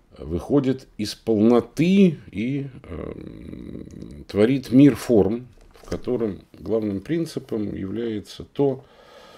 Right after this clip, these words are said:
что гностики называли злом, а именно разделённость.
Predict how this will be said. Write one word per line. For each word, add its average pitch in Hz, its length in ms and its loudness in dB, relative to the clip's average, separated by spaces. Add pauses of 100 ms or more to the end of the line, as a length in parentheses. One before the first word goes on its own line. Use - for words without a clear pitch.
(160)
что - 260 -12
гностики 107 840 -4
называли 98 540 -4
злом, 76 500 -4 (1800)
а 82 120 -6
именно 127 800 4 (880)
разделённость. 92 1400 2